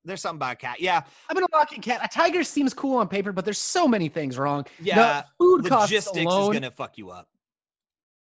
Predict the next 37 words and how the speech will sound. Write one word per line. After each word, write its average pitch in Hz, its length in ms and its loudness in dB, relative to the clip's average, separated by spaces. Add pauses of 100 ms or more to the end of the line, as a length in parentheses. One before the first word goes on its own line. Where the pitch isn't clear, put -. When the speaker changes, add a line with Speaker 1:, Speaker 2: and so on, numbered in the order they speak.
(160)
Speaker 1:
Logistics 139 680 -8
is 123 100 -18
gonna 113 180 -12
fuck 104 240 -18
you 107 80 -16
up. 104 140 -16
I'm 202 200 -2
with 175 200 -8
you 160 80 -8
here. 147 280 -8 (140)
I'm 170 140 -6
saying 190 320 -2
we'll 202 140 -4
move 202 240 -4
cat, 190 480 -2
the 151 80 -20
three 185 240 -12
seed 175 300 -16
cat, 175 420 -4
into 196 840 -10 (360)
the 156 140 -8
next 170 400 -6
round 175 380 -6
where 175 160 -6
it 185 60 -6
will 170 220 -8
go 208 260 -4
up 277 160 -4
against 190 480 -12
the 170 60 -14
six - 420 -14
seed 247 320 -14 (140)
fish 139 380 -8 (400)
or 147 180 -6
eleven 160 760 -6
seed 147 720 -10 (520)
bunny. 117 500 -10